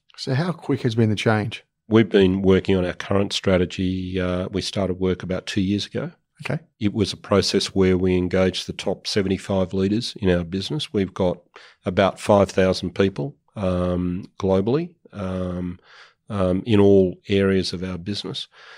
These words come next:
Speaker 2: Um, and it was really out of working with that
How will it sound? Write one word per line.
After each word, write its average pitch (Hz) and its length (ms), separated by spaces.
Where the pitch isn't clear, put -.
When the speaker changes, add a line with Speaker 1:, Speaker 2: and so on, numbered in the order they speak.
Speaker 2:
Um, 95 540
and 104 560
it 110 200
was 104 240
really 107 420
out 95 180
of 87 120
working 95 640
with 92 280
that 95 280